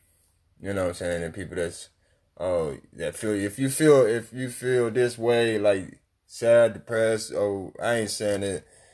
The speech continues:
you know what I'm saying, I ain't discriminated or anything like that, you, um, but it seems like, I ain't saying in all cases, you know, they're,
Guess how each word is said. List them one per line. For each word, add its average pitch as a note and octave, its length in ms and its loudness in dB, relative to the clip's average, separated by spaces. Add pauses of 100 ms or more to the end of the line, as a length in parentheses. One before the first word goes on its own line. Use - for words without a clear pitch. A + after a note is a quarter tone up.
(260)
you G#2+ 160 0
know G2+ 180 2
what F#2+ 80 0
I'm F#2 60 -6
saying, G2 180 -2
I G#2 180 2
ain't G2+ 100 -6
discriminated G2 720 -2
or - 20 -6
anything F2+ 420 -6
like E2 280 -2
that, F#2+ 400 0 (880)
you, F#2 380 -8
um, E2+ 420 -6 (600)
but G2 280 -2
it F#2+ 60 -6
seems G2+ 340 -6
like, F#2 420 -2 (220)
I G#2 60 -8
ain't A2 200 -2
saying A2 220 0
in G2+ 120 -2
all G2+ 220 2
cases, G#2 800 -4 (1120)
you G2 180 -6
know, F2 320 -4 (1400)
they're, G#2 420 0